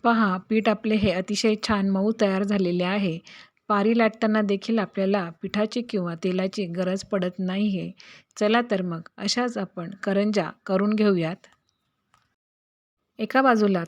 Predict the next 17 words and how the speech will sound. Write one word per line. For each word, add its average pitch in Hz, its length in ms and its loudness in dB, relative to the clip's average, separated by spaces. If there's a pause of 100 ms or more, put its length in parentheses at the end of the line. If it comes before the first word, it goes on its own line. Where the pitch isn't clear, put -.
तेल 220 240 4
गरम 208 240 4
करायला 196 460 2
ठेवलेले 190 480 0
आहे. 202 280 0 (140)
पहा, 208 260 0 (140)
पीठ 220 140 0 (120)
टाकून 190 320 -2
चेक 190 320 -4
करूया. 175 400 -2 (720)
असे 226 240 0 (160)
हलके 214 400 0
बुडबुडे 196 500 0
यायला 190 260 2
लागले, 196 380 -2
म्हणजे 202 320 2
आपले 190 360 -2